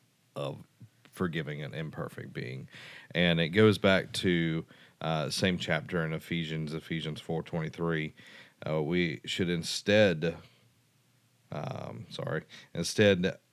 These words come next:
Lord, help me here. Instead, there must be a r-,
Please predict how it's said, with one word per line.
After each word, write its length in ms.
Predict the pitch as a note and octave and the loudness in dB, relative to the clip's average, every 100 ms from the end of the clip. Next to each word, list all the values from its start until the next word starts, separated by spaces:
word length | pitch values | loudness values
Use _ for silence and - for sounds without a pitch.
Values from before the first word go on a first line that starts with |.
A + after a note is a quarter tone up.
| _ _ _ _ _ _ _ - - - | _ _ _ _ _ _ _ -20 -16 -10
Lord, 400 | D#2 G2 D#2 - - | -6 -4 -6 -10 -6
help 180 | F2 - | -6 -4
me 100 | D#2+ | -6
here. 220 | D#2 D2+ - - - | -6 -6 -10 -20 -6
Instead, 460 | F2+ - B2+ B2 G2 | -4 4 8 8 8
there 100 | F#2 | 4
must 220 | G2 - | 2 2
be 100 | F2+ | 2
a 100 | E2 | 2
r-, 220 | E2 | 0